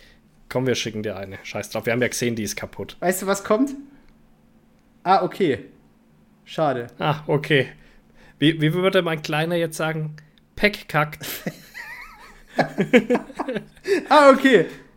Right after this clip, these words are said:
Speaker 2: Schade.“ Und damit ist
Speaker 1: Ja,
Speaker 2: diese
Speaker 1: also,
Speaker 2: Konversation
Speaker 1: also Peck kackt.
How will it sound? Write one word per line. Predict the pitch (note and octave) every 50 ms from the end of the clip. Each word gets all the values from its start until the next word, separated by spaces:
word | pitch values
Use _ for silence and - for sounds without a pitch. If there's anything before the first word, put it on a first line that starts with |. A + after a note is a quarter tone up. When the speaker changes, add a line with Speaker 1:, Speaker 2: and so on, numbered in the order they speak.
| _ _ _
Speaker 2:
Schade.“ | - - C#4 B3+ A3+ G3+ D#3+ D3 C3 D3 - - - - - _ _ _ _ _ _ _ -
Und | A3+ G#3 -
damit | C#4+ D4+ C#4+ C#4 D4
ist | D4 C4+ D4
Speaker 1:
Ja, | D4
Speaker 2:
diese | C4 C4
Speaker 1:
also, | B3 - C#4
Speaker 2:
Konversation | C#4+ D4 C#4 C4 C4+ C4 A#3 - - - A#3+ D#4 F4+
Speaker 1:
also | F#4 E4 C#4 C4+
Peck | B3+ -
kackt. | - - -